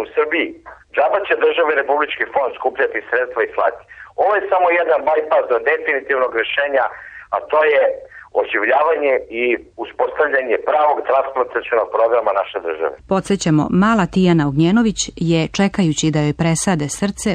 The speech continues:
Speaker 2: preminula pre tri dana u Houstonu, a u Beogradu u nedelju od retke Batenove bolesti dečak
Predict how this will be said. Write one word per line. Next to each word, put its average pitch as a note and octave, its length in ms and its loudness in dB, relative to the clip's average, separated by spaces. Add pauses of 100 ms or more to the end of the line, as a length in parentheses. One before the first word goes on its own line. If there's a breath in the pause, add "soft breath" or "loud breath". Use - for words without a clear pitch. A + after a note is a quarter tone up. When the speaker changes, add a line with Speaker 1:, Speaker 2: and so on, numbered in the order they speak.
(100)
Speaker 2:
preminula G3 520 4 (140)
pre F3+ 140 2 (140)
tri E3+ 180 2
dana D#3 340 2
u C#3+ 160 0
Houstonu, - 540 -2 (480 loud breath)
a - 100 -4
u E3 80 0
Beogradu G3 640 2
u E3+ 100 4
nedelju F#3+ 540 2
od D#3 160 0
retke D#3 320 2
Batenove C#3+ 520 0
bolesti F3 600 -2 (140)
dečak D3+ 500 -4